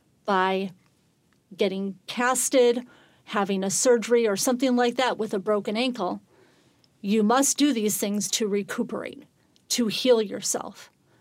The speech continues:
With mental health and behavioral health issues, she has said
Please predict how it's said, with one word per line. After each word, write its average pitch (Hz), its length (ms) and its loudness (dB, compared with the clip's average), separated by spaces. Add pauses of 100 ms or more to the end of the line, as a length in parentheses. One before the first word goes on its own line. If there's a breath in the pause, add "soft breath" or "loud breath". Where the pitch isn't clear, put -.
(440 soft breath)
With 202 200 0
mental 220 380 2
health 226 300 -2
and 196 120 -6
behavioral 226 520 0
health 226 220 -2
issues, 190 580 -2 (520 soft breath)
she - 320 0
has 240 180 4
said 220 380 0